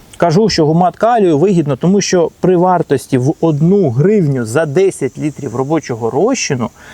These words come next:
ви його можете не заощаджувати. Ви можете дуже щедро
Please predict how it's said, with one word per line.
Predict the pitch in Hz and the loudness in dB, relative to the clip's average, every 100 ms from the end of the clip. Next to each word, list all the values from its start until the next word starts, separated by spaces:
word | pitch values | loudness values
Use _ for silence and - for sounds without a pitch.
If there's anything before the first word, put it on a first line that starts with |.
| - - | -20 -6
ви | 127 190 | 0 2
його | 196 143 | 2 2
можете | 147 165 165 156 - 151 | 0 0 -2 -2 -2 -4
не | 139 156 | -2 -2
заощаджувати. | 135 151 143 - 139 135 110 117 107 - | 0 0 -2 -2 -2 -2 -4 -6 -6 -6
Ви | 123 160 | -2 0
можете | 160 165 160 156 143 147 | 2 2 0 -2 0 0
дуже | 143 139 135 | 0 0 -2
щедро | - - 170 151 127 | -2 -2 0 0 -2